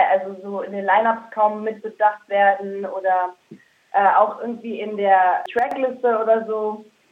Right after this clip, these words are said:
Im Speziellen gab's halt eine Party, die auch mit Weiblichkeit geworben hat, also sowohl im Namen als auch irgendwie in der ganzen ästhetischen Aufmachung, also sprich auf dem Plakat und so weiter,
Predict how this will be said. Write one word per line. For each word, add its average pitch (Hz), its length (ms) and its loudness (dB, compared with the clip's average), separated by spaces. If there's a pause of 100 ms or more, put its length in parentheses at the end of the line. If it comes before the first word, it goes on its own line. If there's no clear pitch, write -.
Im 226 260 -2
Speziellen 254 560 6
gab's 240 220 6
halt 233 120 -2
eine 214 220 -2
Party, 214 640 2 (220)
die 226 300 -6
auch - 200 4
mit 220 180 -8
Weiblichkeit 233 600 4
geworben 262 520 2
hat, 294 220 -4
also 208 320 -6
sowohl 214 280 -2
im 202 140 -8
Namen 233 460 0
als - 300 -6
auch 196 300 0
irgendwie 190 300 -12
in 196 60 -8
der 196 180 -6
ganzen 208 220 -10
ästhetischen 208 460 -12
Aufmachung, 220 600 4
also 190 260 -4
sprich 202 240 -10 (480)
auf 196 140 -6
dem 180 100 -14
Plakat 226 580 4
und 202 100 -6
so 196 80 -6
weiter, 190 520 4